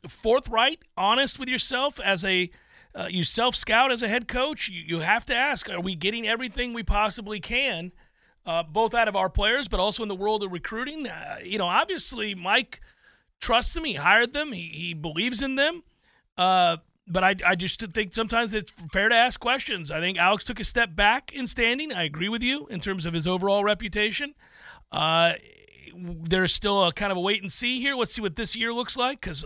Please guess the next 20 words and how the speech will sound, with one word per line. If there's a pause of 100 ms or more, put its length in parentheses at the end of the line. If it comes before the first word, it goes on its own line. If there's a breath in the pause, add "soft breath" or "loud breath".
last
year
the
offensive
line
was
disappointing. (160)
They
also
had
some
injuries.
That
is
a
fair
thing
to
note. (460 soft breath)
Uh,